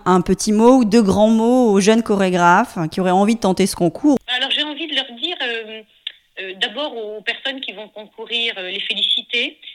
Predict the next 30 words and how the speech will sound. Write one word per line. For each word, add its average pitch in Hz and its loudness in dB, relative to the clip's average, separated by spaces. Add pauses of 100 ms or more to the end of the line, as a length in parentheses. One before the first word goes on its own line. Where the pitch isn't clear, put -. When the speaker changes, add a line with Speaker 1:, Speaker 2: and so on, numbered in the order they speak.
(200)
Speaker 2:
leur 220 -6
dire 240 -4 (180)
que 214 -8 (320)
il - -10
faut 233 -10
qu'ils - -4
se - -8
fassent - -8
plaisir 220 -2 (140)
ce 180 -6
soir. - -10 (120)
Il - -8
faut 226 -14
qu'ils - -8
se - -12
fassent - -10
plaisir 220 -4
parce 196 -8
que 214 -8 (440)
c'est 208 -4
le 190 -18
plus 240 -6
important 247 -4
et 196 -8
que 220 -6
l'émotion, 214 -4 (160)
elle 208 -6
se - -4
transmet 226 -6
aussi 262 -12